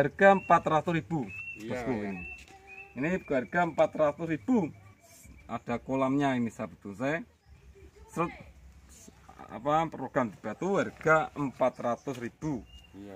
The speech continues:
Speaker 2: iya.
Speaker 1: Silakan para konsumen yang minat. Sebelah sini, Pak No, ya?
Speaker 2: Ini ya serut, Pak, ini.
Speaker 1: Ini serut. Oh, karakter tua, Pak No, ini.
Speaker 2: Tua ini, Pak. Ya, tua
Speaker 1: Tua
Speaker 2: ini.
Speaker 1: banget.
Speaker 2: Baru pruning, Pak.
Speaker 1: Baru di pruning ini,
Speaker 2: Iya,
Speaker 1: Pak No,
Speaker 2: baru
Speaker 1: ya?
Speaker 2: pruning.
Speaker 1: Oh, iya, nih.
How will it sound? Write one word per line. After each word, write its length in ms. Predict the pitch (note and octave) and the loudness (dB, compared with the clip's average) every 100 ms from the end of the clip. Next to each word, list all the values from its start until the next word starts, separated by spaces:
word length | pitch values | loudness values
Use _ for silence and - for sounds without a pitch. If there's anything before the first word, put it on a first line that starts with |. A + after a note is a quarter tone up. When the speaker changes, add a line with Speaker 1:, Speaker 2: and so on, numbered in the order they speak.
| F#2 E2 | -16 -16
Speaker 2:
iya. 120 | E2+ | -10
Speaker 1:
Silakan 400 | G2+ C3 E3 E3+ | -2 0 2 0
para 240 | - C#3 C3+ | 0 -2 -2
konsumen 640 | C#3 B2+ C#3 E3 D#3+ C3 | -4 -6 -2 -2 -2 -6
yang 160 | C3 B2+ | -4 -2
minat. 320 | C#3+ C#3 - - - - - _ _ - - | -2 -2 -4 -20 -20 -20 -20 _ _ -20 0
Sebelah 240 | D#3 D3+ | 4 4
sini, 220 | - B3+ A#3+ | 2 0 2
Pak 80 | |
No, 100 | F#3+ | 2
ya? 140 | C#3+ G2+ - | 2 -2 -10
Speaker 2:
Ini 160 | C#3 | -14
ya 140 | E3+ D3+ | -12 -12
serut, 280 | - D#3 C3+ | -10 -10 -8
Pak, 100 | B2+ A#2+ | -10 -10
ini. 120 | A#2+ G#2 - - - - | -12 -14 -20 -20 -20 -14
Speaker 1:
Ini 100 | C3+ G2+ | -14 -14
serut. 260 | - F3+ F#3+ - - - - - | -8 -4 -4 -6 -20 -20 -20 -18
Oh, 160 | D3+ - | -16 -10
karakter 400 | - B2+ C3 D#3 C#3 | -4 -2 -2 -6 -10
tua, 320 | D3+ D#3 C3 | 0 0 0
Pak 80 | B2 | -2
No, 160 | C3 | -4
ini. 80 | A#2+ | -4
Speaker 2:
Tua 160 | - C3 C3 | -4 -4 -4
ini, 140 | B2 | -6
Pak. 160 | A2 G2+ G2+ | -8 -10 -10
Ya, 120 | G#2 G#2+ | -10 -10
tua 160 | - A#2+ | -8 -4
Speaker 1:
Tua 100 | B2 | -4
Speaker 2:
ini. 120 | F2 | -4
Speaker 1:
banget. 300 | G#2+ A#2+ D3 - - - - | -4 -2 -4 -6 -20 -20 -20
Speaker 2:
Baru 200 | - G#2+ C3 | -12 -10 -8
pruning, 340 | D#3 D#3 E3 | -8 -6 -4
Pak. 220 | C3+ B2 - | -2 -4 -2
Speaker 1:
Baru 120 | D3+ | -2
di 120 | D#3 | -2
pruning 320 | - F#3+ G#3 F#3+ | -2 2 4 4
ini, 80 | |
Speaker 2:
Iya, 80 | D#3+ | 4
Speaker 1:
Pak 80 | C3 | 2
No, 120 | B2 | 0
Speaker 2:
baru 120 | B2 | 0
Speaker 1:
ya? 80 | G#2+ | -2
Speaker 2:
pruning. 320 | G#2 A#2 A#2+ G#2 | -4 -8 -8 -8
Speaker 1:
Oh, 240 | A2+ A2+ A2 | -6 -6 -4
iya, 260 | G#2+ A2 | -4 -2
nih. 180 | A2 A#2 | -2 -4